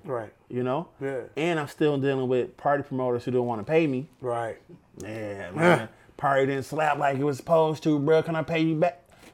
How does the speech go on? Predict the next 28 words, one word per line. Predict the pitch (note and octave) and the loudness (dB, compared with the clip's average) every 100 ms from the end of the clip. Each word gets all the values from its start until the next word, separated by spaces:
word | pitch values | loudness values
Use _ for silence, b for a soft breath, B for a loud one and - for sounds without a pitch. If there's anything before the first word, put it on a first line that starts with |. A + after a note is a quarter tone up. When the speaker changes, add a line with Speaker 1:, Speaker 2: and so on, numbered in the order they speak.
| - | -12
Speaker 1:
Mm-mm. | F3+ E3 | -12 -4
Speaker 2:
Bro, | G3+ F4 | 2 6
I | C4+ C4+ | 6 4
still | - D#4 | 0 2
got | C#4 E4+ | 4 4
a | |
family | - C#4+ G4+ F4+ | 8 8 10 6
to | B3+ | 6
go | F#3 | 6
home | E3+ C#3+ | 4 0
to. | C3+ F#2+ | 0 0
Speaker 1:
That's | A#2+ A#2 | -4 -2
right. | B2+ G#2+ - | -2 -2 -4
Speaker 2:
So | - | 4
I | D#3+ | 4
started | D#3 D3 | 6 4
to | C3 | 4
realize, | D#3+ F3+ D#3 B2+ | 6 6 6 2
like, | A#2 - | -4 -6
"Oh, | C3+ B2+ | -2 0
I | C#3 G3 | 0 -2
really | B2+ A2 C3 D#3 D3 C3+ D#3+ - _ _ _ _ _ _ _ - _ _ _ _ | -2 -4 -2 0 2 0 -4 -14 _ _ _ _ _ _ _ -20 _ _ _ _
have | D#3+ C3 | 2 2
to | C3+ | 2
figure | - C#3+ B2 | -2 2 4
this | A#2+ A2 | 2 0
out." | E3 D#3 - | -2 -2 -2
Speaker 1:
Yeah, | C#3+ | 0